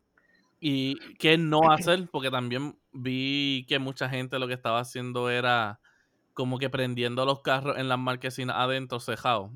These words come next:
Speaker 1: Y eso es lo que, o sea, lo que va a empezar a coger
Speaker 2: Eso.
Speaker 1: es, ¿sabes? Todo el oxígeno ese de
Speaker 2: C O dos, C O dos, te vas a
Speaker 1: Exacto,
Speaker 2: contaminar.
Speaker 1: te vas a contaminar.
Speaker 2: Te vas, te vas a morir.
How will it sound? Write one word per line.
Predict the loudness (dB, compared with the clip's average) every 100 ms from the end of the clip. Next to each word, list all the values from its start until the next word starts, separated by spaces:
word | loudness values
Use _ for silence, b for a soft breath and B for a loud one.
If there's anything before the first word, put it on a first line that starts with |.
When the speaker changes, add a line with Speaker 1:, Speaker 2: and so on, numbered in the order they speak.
| -10
Speaker 1:
Y | -6
eso | -6 -4
es |
lo | -2
que, | -2
o | -4 _ _ -8
sea, | -2
lo | 0
que | 0
va | 0
a | 0
empezar | 0 0 0
a | 2
coger | 2 2 2
Speaker 2:
Eso. | 2 2 0
Speaker 1:
es, | 0
¿sabes? | 2 0 0
Todo | -2
el | -2
oxígeno | -4 -6 -4 -4
ese | -4 -4
de | -4 -4 -8 _ _ _ _ -20 -20 -20 _
Speaker 2:
C | -2
O | 0 4
dos, | 2 0
C | -2
O | -2 -2
dos, | -2
te | -4
vas | -2 -2
a |
Speaker 1:
Exacto, | -2 4
Speaker 2:
contaminar. | 4 4 0 0 -2
Speaker 1:
te | 2
vas | 4
a | 4
contaminar. | -2 -2 -2 -2 -4
Speaker 2:
Te | -8
vas, | -12 -12 -10
te | -2
vas | 0 2
a |
morir. | 2 2 2